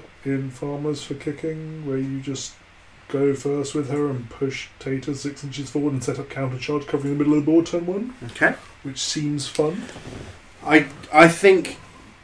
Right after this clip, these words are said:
Speaker 2: Hunters are in the best discussion, they're not in the worst
Speaker 1: The fact
Speaker 2: discussion.
Speaker 1: that the model I'm debating dropping from Hunters is Jakar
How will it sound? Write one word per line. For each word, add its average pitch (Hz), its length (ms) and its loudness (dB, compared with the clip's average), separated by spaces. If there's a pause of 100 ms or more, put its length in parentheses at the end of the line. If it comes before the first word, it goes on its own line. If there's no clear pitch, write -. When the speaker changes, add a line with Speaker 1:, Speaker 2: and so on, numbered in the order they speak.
(520)
Speaker 2:
Hunters 190 500 4
are 160 80 10
in 156 80 10
the 147 80 8
best - 460 6
discussion, 120 540 -2
they're 123 80 2
not 143 320 6
in 120 100 2
the 117 80 0
worst 117 320 0
Speaker 1:
The 147 80 4
fact 214 260 4
Speaker 2:
discussion. 151 260 4
Speaker 1:
that 139 60 -4
the 156 100 12
model 180 360 8
I'm 151 160 0
debating 139 480 0
dropping 120 500 2
from 123 180 -4
Hunters 120 420 -2
is 110 220 -4
Jakar 127 800 0